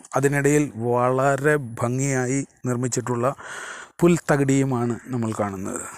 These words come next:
അതിൻ്റെ വൃത്തിയും പരിപാലനവും ഭംഗിയും ഒന്ന് എടുത്തു പറയേണ്ടത് തന്നെയാണ്.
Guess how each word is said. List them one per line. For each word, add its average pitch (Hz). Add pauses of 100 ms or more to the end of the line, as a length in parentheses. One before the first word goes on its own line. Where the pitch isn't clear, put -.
(340)
അതിൻ്റെ 127 (760)
വൃത്തിയും 135 (220)
പരിപാലനവും 139 (200)
ഭംഗിയും 143 (280)
ഒന്ന് 123 (120)
എടുത്തു -
പറയേണ്ടത് 117
തന്നെയാണ്. 90